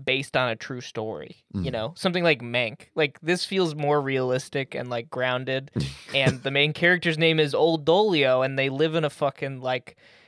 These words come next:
Speaker 1: you know, uh, <laughs> an office space than
Speaker 2: Mm-hmm.
Speaker 1: something that actually happened.
Speaker 2: Shit,
Speaker 1: And I think
Speaker 2: yeah.
Speaker 1: that's wi-, that's just wild.
Speaker 2: Yeah.
Speaker 1: I love it.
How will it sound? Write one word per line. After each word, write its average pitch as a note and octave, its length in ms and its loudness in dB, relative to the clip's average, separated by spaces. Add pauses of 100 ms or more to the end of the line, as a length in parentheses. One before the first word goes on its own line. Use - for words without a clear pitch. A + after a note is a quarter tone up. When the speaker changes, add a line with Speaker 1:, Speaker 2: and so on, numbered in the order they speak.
(140)
Speaker 1:
you E3 120 -2
know, A#2+ 320 -2
uh, C3+ 260 2 (120)
<laughs> - 480 -6
an E3 120 0
office E3 460 0
space C#3+ 360 0
than D3 280 0
Speaker 2:
Mm-hmm. C#3+ 40 -2
Speaker 1:
something E3 420 -2
that C#3 180 2 (100)
actually C3 540 -2
happened. - 580 -10 (440)
Speaker 2:
Shit, - 280 -2
Speaker 1:
And C#3 100 0
I C3+ 60 0
think F2 140 0
Speaker 2:
yeah. E2 60 2
Speaker 1:
that's - 380 -4 (400)
wi-, C3+ 400 0
that's D3+ 200 0
just D#3 120 -2
wild. A#2+ 420 -2 (260)
Speaker 2:
Yeah. A#2+ 200 2
Speaker 1:
I C3 40 4
love B2+ 260 -2
it. - 100 -18